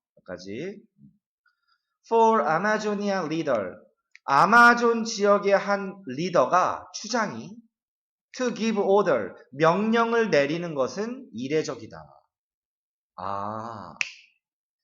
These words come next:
그러니까 원주민 지역에도 우두머리가 있지만 걔네들은 명령을 안 내려. 즉,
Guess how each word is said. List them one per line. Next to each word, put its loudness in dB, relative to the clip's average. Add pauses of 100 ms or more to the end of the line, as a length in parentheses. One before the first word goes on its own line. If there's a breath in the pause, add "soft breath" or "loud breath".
그러니까 -2
원주민 -6
지역에도 -8 (500)
우두머리가 -2
있지만 -8
걔네들은 -8
명령을 -6
안 -10
내려. -12 (480)
즉, -4